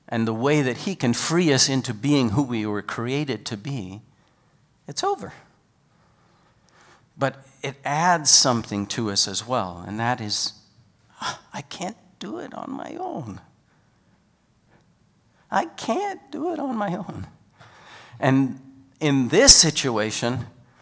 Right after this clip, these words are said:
it's not an individualistic situation at all. It's Cornelius plus his whole gang of friends, many people. <laughs> Woo, that's amazing. I'm, I, I, I can't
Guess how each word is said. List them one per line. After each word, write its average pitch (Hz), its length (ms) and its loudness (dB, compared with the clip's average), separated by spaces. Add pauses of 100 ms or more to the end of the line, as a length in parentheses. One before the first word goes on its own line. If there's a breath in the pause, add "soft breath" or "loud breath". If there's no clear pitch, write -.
(260 soft breath)
it's 165 220 4
not 214 240 12
an 208 140 10
individualistic 196 920 6
situation 123 720 0
at 131 120 0
all. 131 500 2 (240 loud breath)
It's 170 160 6
Cornelius 190 640 10
plus - 320 10
his 269 160 6
whole 240 800 6 (920 soft breath)
gang 175 300 8
of 151 80 8
friends, 165 380 4
many 240 680 8
people. - 760 -4
<laughs> - 40 -12
Woo, 440 420 4 (540 loud breath)
that's 415 240 4
amazing. 370 680 -2 (1900 loud breath)
I'm, 226 160 -6 (100)
I, 131 160 0
I, 131 380 0
I 143 40 -8
can't 175 340 -2